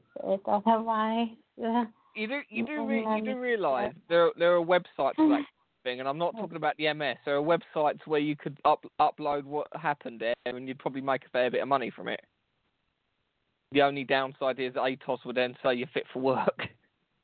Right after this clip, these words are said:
Speaker 2: Uh, prob-, probably a bit of a bad boast <laughs> 'cause they'd probably use this against me, but the money they owe me, I blew through it in a couple of weeks just buying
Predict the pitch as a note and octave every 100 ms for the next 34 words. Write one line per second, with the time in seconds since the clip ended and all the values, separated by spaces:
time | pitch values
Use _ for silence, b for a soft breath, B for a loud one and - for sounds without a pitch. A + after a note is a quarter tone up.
0 | _ _ _ _ _ _ b b b b
1 | b b _ - C3 C3 B2 B B B
2 | B B B _ _ - - _ _ _
3 | _ _ - - _ - F#3+ E3+ D#3 -
4 | C3+ C#3+ C#3 C#3 C#3 C3+ B2+ C3+ - -
5 | - D#3 B2+ B2+ - C3+ C3 C3 B2 G#3
6 | C#3 C3 B2+ - A#2+ A#2 B2+ - B2+ C#3
7 | C#3 C3+ C3 B2+ B2+ A#2 A#2 A2 - C3
8 | D3 - B2+ - A3 D4 - - B2+ C#3+
9 | C3+ - - B2+ - B B B B _
10 | C#3 C3 B2+